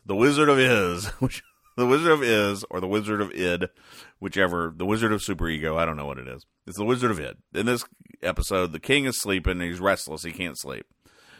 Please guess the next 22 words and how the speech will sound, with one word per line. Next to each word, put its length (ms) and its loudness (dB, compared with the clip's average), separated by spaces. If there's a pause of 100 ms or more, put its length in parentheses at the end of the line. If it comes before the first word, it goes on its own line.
(120)
So 300 -4
he 120 -6
does 280 -4
this 140 -8
for 100 -4
many 320 -2
panels. 520 -8 (600)
Uh, 80 -4
there's 140 -4
not 120 2
even 120 0
a 60 -2
pre-joke 580 0
this 160 -10
time, 260 -6
it's 100 -12
just 160 -8
the 80 -12
king, 600 -6
like, 200 -6
not 220 -8
sleeping. 400 -10